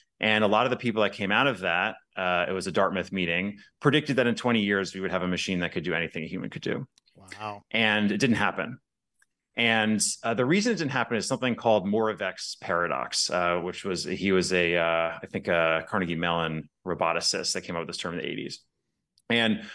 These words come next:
Speaker 1: Moravec's paradox is the things that are really hard for humans to do actually turned out to be really easy for machines, like doing math. We have a two dollar calculator that can do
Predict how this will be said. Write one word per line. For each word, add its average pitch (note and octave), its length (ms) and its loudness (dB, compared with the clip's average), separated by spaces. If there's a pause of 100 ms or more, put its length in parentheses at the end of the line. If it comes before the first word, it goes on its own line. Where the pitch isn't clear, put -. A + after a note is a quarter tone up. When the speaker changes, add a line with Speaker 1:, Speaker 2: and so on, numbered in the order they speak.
(140)
Speaker 1:
Moravec's F#3+ 360 4
paradox A2+ 520 2
is F#2+ 480 -4 (300)
the C#3 80 2
things G3 380 4
that E3 100 6
are C3 80 4
really A2 220 2
hard F#2+ 320 0
for B2 160 -6
humans C3+ 460 -2
to D3 80 0
do D#3+ 440 2 (220)
actually B2+ 400 0
turned A2+ 260 -2
out G#2+ 200 2
to G#2 60 -8
be G2+ 120 -4
really G2+ 340 2
easy G2 360 -4
for A2 140 -2
machines, F#2+ 680 0
like F#2 240 0
doing F#2+ 260 0
math. E2 280 -2 (280)
We A#2+ 120 2
have C#3 120 2
a F#2+ 80 0 (160)
two C#3+ 120 -4
dollar A2 260 4
calculator F2+ 540 -4
that D#2 100 -6
can E2 100 -8
do F2 100 -2